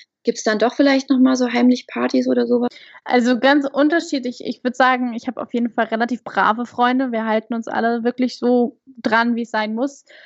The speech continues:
Speaker 2: Ähm, ich glaub, das, das Schwierigste ist für die, die studieren, dass es, äh, online stattfindet, dass keine Präsenta-, Präsenz da ist, dass das mit den Klausuren schwierig ist, mitzukommen. Äh, ich merk das selber.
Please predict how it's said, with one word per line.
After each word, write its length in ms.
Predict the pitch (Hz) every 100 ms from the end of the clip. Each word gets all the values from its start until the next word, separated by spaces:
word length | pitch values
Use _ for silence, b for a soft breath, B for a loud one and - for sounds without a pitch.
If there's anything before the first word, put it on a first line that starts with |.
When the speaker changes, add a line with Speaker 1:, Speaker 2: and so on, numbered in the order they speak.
| b _
Speaker 2:
Ähm, 800 | - 226 220 214 208 208 208 208
ich 140 | - 226
glaub, 280 | 233 226 -
das, 260 | 240 - -
das 140 | 240
Schwierigste 460 | - 247 254 - -
ist 320 | 220 226 -
für 280 | 247 226 208
die, 180 | 214
die 140 | 202 208
studieren, 760 | - 226 254 302 330 370 302
dass 220 | 226 214
es, 220 | 208 - -
äh, 60 | - -
online 340 | 247 277 277
stattfindet, 520 | 269 277 - 277 262
dass 160 | 226 214
keine 340 | 220 208 208
Präsenta-, 400 | 214 - 208 214 214 _ _ _
Präsenz 600 | - 220 254 294 - - -
da 240 | 262 269
ist, 380 | - 247 247 -
dass 100 | 220
das 140 | 214
mit 100 | 233
den 80 | 240
Klausuren 360 | 247 233 262 254
schwierig 360 | - 247 240
ist, 160 | 233 -
mitzukommen. 600 | 254 - 254 247 240 247 B B -
Äh, 200 | 220 208
ich 200 | - -
merk 300 | - 226 226
das 200 | 226 -
selber. 420 | 226 240 240 240